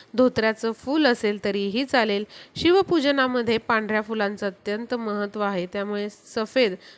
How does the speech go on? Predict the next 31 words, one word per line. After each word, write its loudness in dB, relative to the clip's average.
म्हणजेच -2
पांढऱ्या 0
फुलांचं, -2
अ, -6
यामध्ये -2
आपण 0
वापर 0
करायचा 0
आहे -2
आणि -4
शिवपिंडीवरती -2
ते -2
अर्पण -2
करायचे -2
आहे. -2
फक्त 0
केतकीची 0
जी -2
फुलं 2
असतात, -2
ते 0
आपल्याला 0
शिवपिंडीवरती -4
अर्पण -6
करायची -4
नाही, -2
ती -6
शिवपूजनामध्ये -2
वर्ज्य 4
मानली 2
जातात. -2